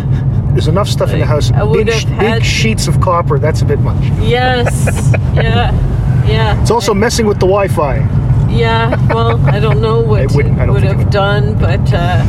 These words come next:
Speaker 1: uh, anyway.
Speaker 2: No, that's great.
Speaker 1: So maybe in the summer
Speaker 2: Maybe, right?
Speaker 1: then
Speaker 2: That's right.
Speaker 1: I, I will, I will, I will do what, um, I was kind of starting to think about
Speaker 2: Yeah,
Speaker 1: to do.
Speaker 2: that's right.
Speaker 1: Um,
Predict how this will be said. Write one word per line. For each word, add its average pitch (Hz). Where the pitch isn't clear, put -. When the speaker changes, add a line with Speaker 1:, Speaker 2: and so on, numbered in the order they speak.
Speaker 1:
uh, -
anyway. -
Speaker 2:
No, 269
that's 285
great. 330
Speaker 1:
So -
maybe -
in -
the -
summer 185
Speaker 2:
Maybe, 359
right? 170
Speaker 1:
then -
Speaker 2:
That's 175
right. 156
Speaker 1:
I, -
I -
will, -
I -
will, -
I -
will -
do -
what, -
um, -
I 190
was -
kind -
of -
starting 202
to -
think -
about 240
Speaker 2:
Yeah, 330
Speaker 1:
to 214
do. 240
Speaker 2:
that's 196
right. 240
Speaker 1:
Um, -